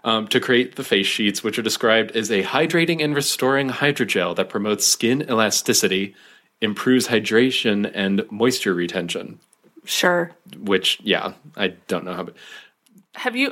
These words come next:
Speaker 1: if you like wearing, if you like wearing face masks and they feel nice, then fine. They're probably
Speaker 2: Yeah,
Speaker 1: not
Speaker 2: those,
Speaker 1: harmful, but they
Speaker 2: the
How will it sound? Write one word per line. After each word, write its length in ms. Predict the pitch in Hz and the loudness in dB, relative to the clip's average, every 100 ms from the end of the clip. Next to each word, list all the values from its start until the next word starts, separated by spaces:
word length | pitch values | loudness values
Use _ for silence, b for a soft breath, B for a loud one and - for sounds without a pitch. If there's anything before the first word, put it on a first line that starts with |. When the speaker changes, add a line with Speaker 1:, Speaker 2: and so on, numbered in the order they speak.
| 170 | 0
Speaker 1:
if 120 | 156 | 2
you 100 | 185 | 4
like 180 | 180 180 | 4 4
wearing, 320 | 196 185 160 | 2 2 -2
if 140 | 175 175 | -2 4
you 80 | |
like 180 | 180 175 | 4 4
wearing 160 | 190 170 | 2 2
face 240 | 123 117 | 0 0
masks 300 | 117 113 - | 0 0 -2
and 100 | 117 | -2
they 60 | 110 | -2
feel 220 | 107 101 | 0 0
nice, 260 | 101 92 - | 0 0 -2
then 220 | 95 95 | -6 -8
fine. 400 | - 85 82 101 - | -8 -8 -8 -14 -6
They're 80 | 107 | -2
probably 280 | 113 110 107 | 2 2 2
Speaker 2:
Yeah, 40 | |
Speaker 1:
not 160 | 104 104 | 0 0
Speaker 2:
those, 40 | |
Speaker 1:
harmful, 420 | - 92 90 87 | -2 -4 -4 -10
but 160 | 87 90 | -8 -6
they 100 | 95 | -4
Speaker 2:
the 160 | 226 | -2